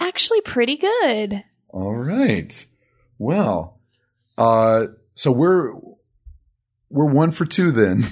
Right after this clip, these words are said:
Speaker 2: <laughs> Would this movie make it in, if you had a hundred favorite list of, uh, your movies, would this make it in your top one hundred?
Speaker 1: Maybe.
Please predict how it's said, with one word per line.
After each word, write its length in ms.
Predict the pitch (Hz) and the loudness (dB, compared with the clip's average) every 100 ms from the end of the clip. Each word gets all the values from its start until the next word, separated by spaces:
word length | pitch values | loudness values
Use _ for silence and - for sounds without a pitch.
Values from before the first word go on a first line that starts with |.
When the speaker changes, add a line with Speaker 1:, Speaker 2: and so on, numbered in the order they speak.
| - | 0
Speaker 2:
<laughs> 1200 | - 320 302 - 480 440 359 - 440 427 - - | 2 2 0 0 0 0 -8 -2 0 -2 -6 -2
Would 140 | 139 147 | 0 2
this 180 | 180 | 2
movie 320 | 156 165 165 160 | 2 2 4 2
make 460 | 147 - 131 135 | 0 0 2 2
it 100 | 135 | 2
in, 220 | 117 110 - | 0 0 -2
if 120 | 101 | 0
you 140 | 107 | 2
had 80 | 117 | 4
a 80 | 101 | 2
hundred 440 | 95 107 113 104 - | 2 0 -2 -4 -4
favorite 240 | 117 101 | -2 2
list 240 | 98 104 - | 2 0 0
of, 260 | 92 90 | -6 -2
uh, 280 | 98 92 90 | 0 2 2
your 240 | 90 98 107 | 0 2 2
movies, 340 | 117 127 135 | 2 0 0
would 100 | 95 | -2
this 140 | 95 | -2
make 180 | 104 98 | -2 0
it 60 | 107 | 2
in 100 | 104 | 2
your 120 | 101 | 0
top 200 | 104 107 | 0 0
one 140 | 107 | 0
hundred? 360 | 107 120 139 139 _ - - - _ - | 2 2 0 -2 _ -20 -20 -20 _ -8
Speaker 1:
Maybe. 840 | 359 403 381 269 208 185 180 196 | -2 0 0 0 0 0 0 -4